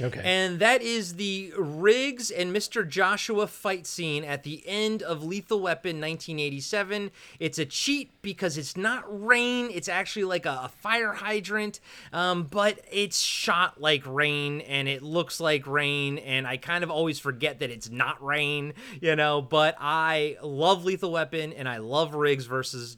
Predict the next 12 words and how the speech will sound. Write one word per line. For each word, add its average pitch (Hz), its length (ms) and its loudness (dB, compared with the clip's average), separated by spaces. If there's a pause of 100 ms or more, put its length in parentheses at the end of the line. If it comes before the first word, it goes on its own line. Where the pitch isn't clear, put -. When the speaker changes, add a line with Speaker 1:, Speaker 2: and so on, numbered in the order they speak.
Speaker 2:
Mister 135 300 -6
Joshua. 120 600 -4
Do 110 200 -16
you 107 140 -8
have 131 200 -8
that 143 120 -4
on 139 160 -4
your 131 120 -8
list? 98 440 -16 (380)
Speaker 1:
That 131 180 4
is, 135 340 2 (160)
okay. 123 300 -2